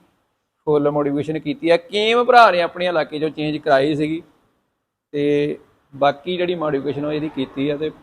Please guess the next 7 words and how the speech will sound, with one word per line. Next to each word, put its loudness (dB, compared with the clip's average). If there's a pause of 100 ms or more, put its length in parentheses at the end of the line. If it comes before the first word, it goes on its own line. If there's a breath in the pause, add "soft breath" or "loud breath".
(100)
ਵਧੀਆ -4
ਪਰਫਾਰਮੈਂਸ -8
ਜਿਹੜੀ -6 (680)
ਇਹ -2
ਵੀ 0
ਦਿਖਾਊਗਾ 0
ਟਰੈਕਟਰ। -16